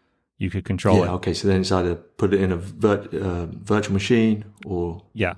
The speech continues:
Speaker 2: Dockerize it if you can do that. Or
Speaker 1: But do you agree with those three levels? 'Cause I think it's, you know, like, Heroku, Python Anywhere, then you would have Google, A W S, Azure, and then you would have, um,
Speaker 2: Well, I, okay, so the, the, um,
Speaker 1: Virtual
Speaker 2: like
Speaker 1: machines.
Speaker 2: the Heroku,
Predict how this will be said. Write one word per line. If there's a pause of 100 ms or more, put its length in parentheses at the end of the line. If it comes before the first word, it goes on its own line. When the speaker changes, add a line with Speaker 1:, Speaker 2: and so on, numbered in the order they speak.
(100)
Speaker 2:
Dockerize
it
if
you
can
do
that.
Or
Speaker 1:
But
do
you
agree
with
those
three
levels?
'Cause
I
think
it's,
you
know,
like, (120)
Heroku,
Python
Anywhere,
then
you
would
have (240)
Google,
A
W
S,
Azure,
and
then
you
would
have, (580)
um, (800)
Speaker 2:
Well,
I,
okay,
so
the,
the,
um,
Speaker 1:
Virtual
Speaker 2:
like
Speaker 1:
machines.
Speaker 2:
the
Heroku,